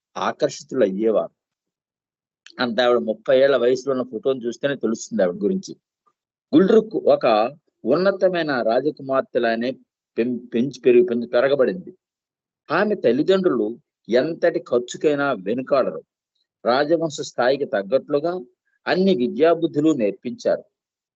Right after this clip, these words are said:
ఆ బాలిక చాలా చురుకైనది, తెలివైనది కూడా. పసితనంలోనే మొత్తం ఖురాన్ గ్రంథాన్ని కంఠస్థం చేసింది. అందువల్లనే చిరుప్రాయంలోనే ఆమెకు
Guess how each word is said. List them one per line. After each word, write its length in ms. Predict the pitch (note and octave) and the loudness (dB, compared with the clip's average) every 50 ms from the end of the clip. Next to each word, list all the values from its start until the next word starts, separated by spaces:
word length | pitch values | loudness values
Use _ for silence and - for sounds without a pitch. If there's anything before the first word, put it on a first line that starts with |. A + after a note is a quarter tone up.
| _ _ _ C3+ | _ _ _ 0
ఆ 100 | D#3 E3+ | 0 0
బాలిక 380 | C#3+ C#3 C#3+ F3 G#3 A3+ A#3 | 2 2 2 2 2 2 0
చాలా 640 | G3+ - - - - B2+ A2 A2 A#2+ C#3 D#3+ F3 F#3+ | -2 -4 -6 -12 -8 -4 -2 0 2 2 2 2 0
చురుకైనది, 720 | G3+ F#3+ - - A#2 G#2+ A2+ - D#3 D3 B2+ G#2 F#2 - - _ _ _ _ _ _ _ _ _ _ - | -2 -2 -4 -8 -8 -8 -2 2 2 2 2 0 -6 -8 -14 _ _ _ _ _ _ _ _ _ _ -4
తెలివైనది 580 | G#2+ A2 B2 D3 D3+ C#3+ C3+ C3+ B2+ A2 - | 0 2 4 4 4 4 4 2 -4 -4 -6
కూడా. 280 | G#2 G2+ F#2 F2 - - _ _ _ _ _ _ _ _ _ _ _ _ _ C3 | -6 -4 -2 -4 -4 -6 _ _ _ _ _ _ _ _ _ _ _ _ _ -2
పసితనంలోనే 1000 | C3 B2+ - - - G#3 G3 G3 F#3+ F#3 F#3 F3+ E3+ D#3 C#3+ B2 A2+ A2 A2+ B2+ - _ _ _ _ _ _ - | -2 -2 -4 0 0 2 2 2 2 2 2 2 2 2 0 -2 -2 -4 -6 -8 -14 _ _ _ _ _ _ -2
మొత్తం 460 | A2 C#3 D3 - _ _ - F4 G#3+ | -2 -2 -2 -2 _ _ -4 -4 -4
ఖురాన్ 500 | F3+ - - C#3 C#3 D#3 F3 G3 G3 F#3 D3+ | -6 -2 0 0 2 2 2 0 -2 -2 0
గ్రంథాన్ని 460 | D#3+ D#3+ D#3 D3+ D#3 D3+ D#3 D3+ C#3 | 0 0 0 0 -2 -2 -2 -4 -6
కంఠస్థం 640 | - - A2 G#2+ G#2 - D3+ D3 - - E3 D3+ D3 - | -8 -8 -8 -8 -4 -6 -6 -6 -4 -6 -6 -6 -4 -4
చేసింది. 380 | A2+ A2 - - F#2+ E2 - - - _ _ _ _ _ _ _ _ _ _ _ _ _ _ - | -6 -6 -4 -8 -12 -14 -16 -20 -20 _ _ _ _ _ _ _ _ _ _ _ _ _ _ -14
అందువల్లనే 800 | F#2 F2+ F#2+ G#2 A#2 A#2 A#2+ A#2+ C#3 D#3 C#3+ A2+ F#2+ E2+ F2 - - _ _ _ _ _ _ _ _ _ _ _ _ _ _ _ _ _ _ _ _ _ _ _ _ _ _ _ _ _ _ _ _ _ _ _ _ _ _ _ | -6 -2 2 4 4 4 4 2 2 0 0 0 -2 -4 -8 -14 -18 _ _ _ _ _ _ _ _ _ _ _ _ _ _ _ _ _ _ _ _ _ _ _ _ _ _ _ _ _ _ _ _ _ _ _ _ _ _ _
చిరుప్రాయంలోనే 1300 | _ _ _ - - F#3+ A3+ A3 F#3 F#3+ G3 F#3+ F#3+ F#3 F3 E3+ E3+ F3+ F3+ F3+ D#3 B2+ A2+ A2 A#2+ C3 - _ _ _ | _ _ _ 0 2 2 2 2 0 2 2 2 4 2 0 0 0 0 0 2 0 0 0 -2 -4 -6 -10 _ _ _
ఆమెకు 640 | A#2 C#3+ E3 E3+ - - B2 A2+ A#2 B2 - - - | -4 -2 0 0 0 0 0 -2 0 -2 -4 -6 -12